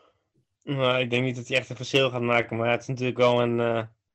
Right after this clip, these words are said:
nog niet een, eh, trainer met, eh, veel, eh, ervaring. Dus, eh, hij moet gewoon kijken wat het beste werkt. En, eh, hij heeft natuurlijk wel, eh, al, eh, jarenlang gewerkt met die jongens. Dus die, dat vertrouwen zit er wel in. Ik denk gewoon dat het gewoon even een paar, een paar seizoenen moeten meedraaien. Het is dan uiteindelijk gewoon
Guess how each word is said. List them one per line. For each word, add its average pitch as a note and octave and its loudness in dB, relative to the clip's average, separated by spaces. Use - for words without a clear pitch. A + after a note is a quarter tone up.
nog B2 -12
niet C3+ 0
een, C3 -2
eh, B2 2
trainer C3 2
met, B2 -2
eh, B2+ 0
veel, B2+ 2
eh, A#2+ 4
ervaring. B2 2
Dus, A2+ -8
eh, A#2 2
hij B2 0
moet B2 -2
gewoon B2+ 0
kijken C3 6
wat B2 -2
het A#2+ -2
beste A#2+ 0
werkt. A#2+ 0
En, A#2 -2
eh, A#2+ -2
hij B2 -10
heeft B2 -4
natuurlijk B2 -2
wel, B2 4
eh, A#2+ 2
al, B2 2
eh, B2 0
jarenlang B2+ 4
gewerkt B2+ 2
met A#2+ -4
die A#2 -4
jongens. A#2 -2
Dus B2 -10
die, C3 -6
dat B2 4
vertrouwen A#2 2
zit - -16
er A#2 -6
wel A#2+ 2
in. A2+ -4
Ik A2 -10
denk B2 0
gewoon A#2+ -2
dat A#2 -6
het - -18
gewoon A#2+ 0
even A#2+ -2
een A#2+ -2
paar, B2 6
een A#2+ -4
paar B2 4
seizoenen A#2+ -2
moeten B2 -2
meedraaien. A#2+ 4
Het A#2 -6
is A#2 -14
dan B2 -2
uiteindelijk A#2+ -2
gewoon A#2 -2